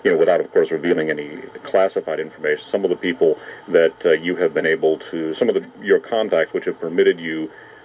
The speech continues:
not only to access much of the inside information that you have concerning many of your national security investigations, but also, uh, what permits you yourself to be actually involved in attempting to locate these P O Ws now.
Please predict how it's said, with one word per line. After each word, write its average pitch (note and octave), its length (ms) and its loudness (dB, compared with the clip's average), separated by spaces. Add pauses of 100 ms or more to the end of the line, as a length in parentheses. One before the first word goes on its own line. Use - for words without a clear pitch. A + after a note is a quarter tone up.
not F#2+ 160 2
only F#2+ 160 2
to F2 180 -2
access F2 520 -2 (160)
much E2+ 240 -4
of D#2+ 80 -10
the D#2+ 120 -6
inside E2+ 400 0
information D#2+ 720 0
that D2+ 240 -6
you D2+ 80 -8 (160)
have G2 260 0
concerning E2 420 -2
many E2 220 0
of D2+ 100 2
your D2+ 120 0
national D#2+ 420 -2
security C#3 460 2
investigations, E2+ 760 -2
but F#2 100 4
also, F#2+ 400 4 (380)
uh, G#2 160 4
what G#2 220 2
permits G#2 400 0
you G#2 180 -6
yourself G2+ 460 2
to F#2 80 -8
be F2+ 100 2
actually F2+ 380 0
involved E2 480 2
in D#2 100 -4
attempting D#2+ 320 -8
to D2+ 80 -2
locate E2+ 380 0
these D2+ 160 -12
P D#2 160 -4
O F2+ 80 4
Ws F#2 400 0
now. - 180 -12